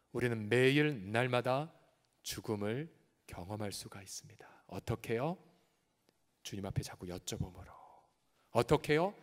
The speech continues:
사랑을 나눔을 통해서. 우리 서롱성 공동체가 지난 육십 년간, 지난 육십 년의 그 놀라운 그런 스토리들, 또 때로는 아픔을,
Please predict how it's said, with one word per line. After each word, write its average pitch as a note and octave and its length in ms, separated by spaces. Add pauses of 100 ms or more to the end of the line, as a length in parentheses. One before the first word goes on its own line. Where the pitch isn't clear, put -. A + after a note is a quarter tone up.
(300)
사랑을 C#3+ 680 (400)
나눔을 G2 560
통해서. - 520 (1300)
우리 A2 140
서롱성 A2+ 420
공동체가 A#2 1000 (440)
지난 E3 200
육십 F3+ 300
년간, D#3 640 (640)
지난 F#3+ 240
육십 G#3 220
년의 G#3 160
그 G#3 120
놀라운 A3+ 600
그런 G3+ 220
스토리들, D3+ 680 (440)
또 A#2 120
때로는 A2 340
아픔을, C3+ 540